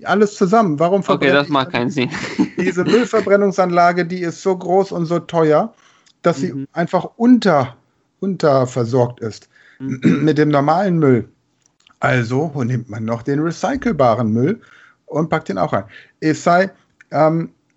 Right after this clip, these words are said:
Speaker 1: wir, wir exportieren unseren Müll auch.
Speaker 2: Oh, okay.
Speaker 1: Nach, äh, also lange nach China, dann haben die ihre Umweltrichtlinien geändert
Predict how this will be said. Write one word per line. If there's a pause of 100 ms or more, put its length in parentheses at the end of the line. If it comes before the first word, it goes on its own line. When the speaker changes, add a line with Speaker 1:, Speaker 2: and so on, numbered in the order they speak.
(1000)
Speaker 1:
wir,
wir
exportieren
unseren
Müll
auch. (640)
Speaker 2:
Oh,
okay. (380)
Speaker 1:
Nach,
äh, (220)
also
lange
nach
China,
dann
haben
die
ihre (380)
Umweltrichtlinien
geändert